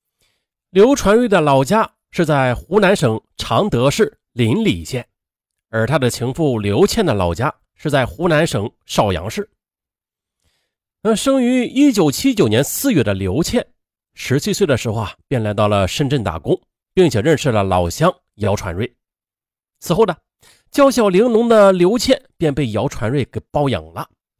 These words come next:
啊，成为了他的二奶。在深圳呢，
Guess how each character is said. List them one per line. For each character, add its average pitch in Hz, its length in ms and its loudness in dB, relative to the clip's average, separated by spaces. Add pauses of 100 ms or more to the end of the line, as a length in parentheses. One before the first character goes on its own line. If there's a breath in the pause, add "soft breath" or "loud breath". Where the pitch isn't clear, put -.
啊， 95 160 -18
成 - 200 -14
为 95 80 -6
了 98 100 -4
他 113 140 -8
的 95 160 -8
二 113 160 -2
奶。 87 340 -12 (1400)
在 131 120 2
深 151 160 0
圳 147 160 0
呢， 135 100 0